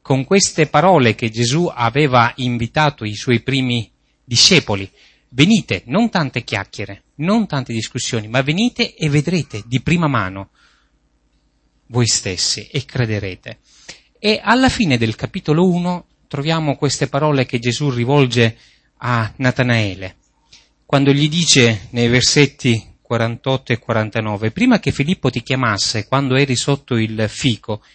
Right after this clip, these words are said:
io ti ho visto." E Natanaele gli rispose: "Rabbi, tu sei il figlio di Dio, tu sei il re di Israele." Gesù rispose e gli disse: "Perché ti ho detto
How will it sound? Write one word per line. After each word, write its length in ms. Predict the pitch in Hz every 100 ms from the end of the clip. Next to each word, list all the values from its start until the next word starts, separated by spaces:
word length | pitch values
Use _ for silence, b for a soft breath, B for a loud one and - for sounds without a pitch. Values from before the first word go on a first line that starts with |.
| b
io 160 | - 254
ti 100 | 151
ho 80 | 147
visto." 540 | 214 127 - 104 - _ _ _ _ _ _
E 60 | 139
Natanaele 600 | 170 180 196 226 254 170
gli 200 | 131 127
rispose: 640 | 135 135 - 123 110 110
"Rabbi, 440 | 143 208 120 117 117
tu 120 | -
sei 180 | - 131
il 80 | 117
figlio 320 | - 160 135
di 160 | 123
Dio, 440 | 123 143 113 101 - b b b
tu 140 | - 185
sei 220 | - 127
il 60 | 117
re 160 | 156
di 100 | 135
Israele." 640 | 113 113 120 120 98 92 - b b b b b
Gesù 340 | 127 165 208
rispose 500 | 180 147 - 202 147
e 40 | 135
gli 140 | 131
disse: 500 | 123 107 - 110 107 _
"Perché 320 | 113 - 151
ti 120 | 147
ho 40 | 123
detto 720 | 120 160 156 - 127 117